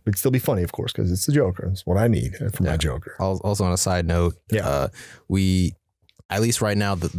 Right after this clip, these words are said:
Speaker 2: the plan is to do, uh, a Watchmen episode.
Speaker 1: Ah.
Speaker 2: Yeah, in, in spite of
Speaker 1: You do a lot of homework
Speaker 2: yeah,
Speaker 1: for
Speaker 2: even,
Speaker 1: that.
Speaker 2: even
Speaker 1: Oh,
Speaker 2: though,
Speaker 1: yeah,
Speaker 2: even
Speaker 1: yeah,
Speaker 2: though you're
Speaker 1: watch the
Speaker 2: not
Speaker 1: T V show.
Speaker 2: Right, the T V
Speaker 1: Yes,
Speaker 2: show.
Speaker 1: yes, yes,
Speaker 2: E-,
Speaker 1: yes,
Speaker 2: even
Speaker 1: yes,
Speaker 2: though
Speaker 1: yes.
Speaker 2: you're not, uh,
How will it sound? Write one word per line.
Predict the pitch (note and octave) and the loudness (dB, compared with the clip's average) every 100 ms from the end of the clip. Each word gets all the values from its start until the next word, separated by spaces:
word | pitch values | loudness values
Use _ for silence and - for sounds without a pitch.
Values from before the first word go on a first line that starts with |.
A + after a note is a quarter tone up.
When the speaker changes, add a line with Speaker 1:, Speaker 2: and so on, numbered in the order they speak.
| E2 | -4
Speaker 2:
the | F2+ | -2
plan | - G2+ G2+ G2+ E2+ | 0 0 2 2 2
is | F#2 F#2 - | 2 0 0
to | F#2 E2 E2 F2+ G#2+ | 0 2 2 4 2
do, | F2+ F2 E2+ E2 D2+ | 2 2 4 2 0
uh, | - C2 A#1 - | 0 -2 0 -2
a | - | -2
Watchmen | F#2+ E2+ F2+ F#2+ F2+ E2+ F#2+ G2 - - F#2 | 0 0 0 0 2 4 4 2 -4 -8 -6
episode. | F2+ F2+ F2 D2+ D#2+ F2+ - A2+ | -2 0 0 2 2 0 -2 -2
Speaker 1:
Ah. | D3+ - | -2 -2
Speaker 2:
Yeah, | F#2+ F#2 | -2 0
in, | F#2 F#2 | 0 0
in | F2+ | 0
spite | - F2+ F2 | 0 -2 0
of | E2 E2+ - G#2 | 0 -2 -6 -6
Speaker 1:
You | |
do | G2+ | -2
a | F#2 | 0
lot | F#2+ | 2
of | |
homework | F#2 D#2 | 2 0
Speaker 2:
yeah, | D2 | 0
Speaker 1:
for | F#2+ | 0
Speaker 2:
even, | G2 | 0
Speaker 1:
that. | |
Speaker 2:
even | G#2+ D3 | 0 0
Speaker 1:
Oh, | |
Speaker 2:
though, | D#3+ | 2
Speaker 1:
yeah, | E3 - | 2 2
Speaker 2:
even | |
Speaker 1:
yeah, | C3 | 2
Speaker 2:
though | |
you're | B2+ | 2
Speaker 1:
watch | A2+ | 0
the | A2 | 0
Speaker 2:
not | G#2+ | 0
Speaker 1:
T | D3+ | 0
V | C#3+ | 2
show. | - F#2 - | 0 -4 -4
Speaker 2:
Right, | F#2+ E2 | -2 0
the | E2+ | 0
T | G2+ | 2
V | G2 | 2
Speaker 1:
Yes, | |
Speaker 2:
show. | G2 E2+ | 0 2
Speaker 1:
yes, | |
yes, | E2 | 2
Speaker 2:
E-, | G#2+ | 0
Speaker 1:
yes, | - | 0
Speaker 2:
even | A2 G#2+ | 0 2
Speaker 1:
yes, | G2 | 2
Speaker 2:
though | |
Speaker 1:
yes. | F#2+ | 0
Speaker 2:
you're | F2+ | 0
not, | F2+ F2 F2 - - - - - | 0 -2 -4 -10 -20 -20 -10 -4
uh, | D#2+ C2+ A#1+ G1+ G1+ G1+ | 0 0 0 -2 -2 -2